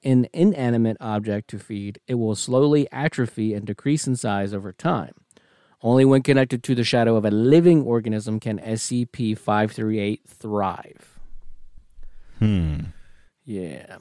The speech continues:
Speaker 1: S C P five three eight has shown itself capable of going short distances through open,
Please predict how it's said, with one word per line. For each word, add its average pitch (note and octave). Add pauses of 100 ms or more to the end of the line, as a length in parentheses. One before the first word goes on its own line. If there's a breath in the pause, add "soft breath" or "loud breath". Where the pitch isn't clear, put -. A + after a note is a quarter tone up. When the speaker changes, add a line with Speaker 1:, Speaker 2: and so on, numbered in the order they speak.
(280)
Speaker 1:
S B2+
C F3
P E3
five C#3
three C3
eight C3
has G#2+
shown C3+
itself A#2
capable C3
of G#2+
going G#2+
short -
distances G#2+
through B2
open, D#3+